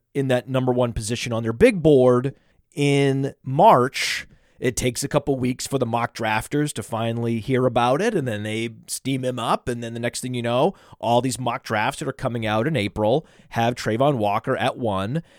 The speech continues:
and it, but it takes even longer for the public to figure it out, and then he, he, he doesn't flip in the betting markets until, until we're two weeks away from the draft. That, that's, that's the story of what happened with, with Trayvon Walker going up to number one in the N F L draft,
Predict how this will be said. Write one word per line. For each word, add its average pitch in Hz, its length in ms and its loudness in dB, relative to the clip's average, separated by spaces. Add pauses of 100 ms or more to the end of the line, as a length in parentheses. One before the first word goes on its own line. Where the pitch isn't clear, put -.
(240)
and 135 260 0
it, 135 200 0
but 139 120 2
it 131 120 -10
takes 165 260 0
even 147 180 2
longer 180 300 4
for 156 100 -4
the 131 60 -4
public 185 600 2
to 131 100 -8
figure 123 340 0
it 113 60 2
out, 131 260 4
and 139 100 0
then 139 100 -2
he, 139 60 -2
he, 139 340 -4 (120)
he 151 100 -2
doesn't 156 240 2
flip - 280 2
in 156 60 -6
the 143 80 -2
betting 175 300 2
markets - 580 -4 (240)
until, 156 480 -8
until 180 400 -4 (100)
we're 160 300 -10
two - 180 -6
weeks 196 220 0
away 185 180 2
from 190 140 -4
the 185 60 0
draft. 196 540 -2 (500)
That, 208 200 0
that's, 226 300 2 (120)
that's 240 260 0
the 185 100 -16
story 285 540 2
of 226 80 0
what 175 140 0
happened 151 460 -2
with, 123 200 -4
with 123 120 -6
Trayvon 165 420 0
Walker 135 560 0
going 143 220 2
up 147 100 -4
to 139 60 -12
number 135 220 0
one 165 260 2
in 127 60 -4
the 123 100 -2
N 131 80 -4
F 131 80 -6
L 117 120 0
draft, 170 300 -2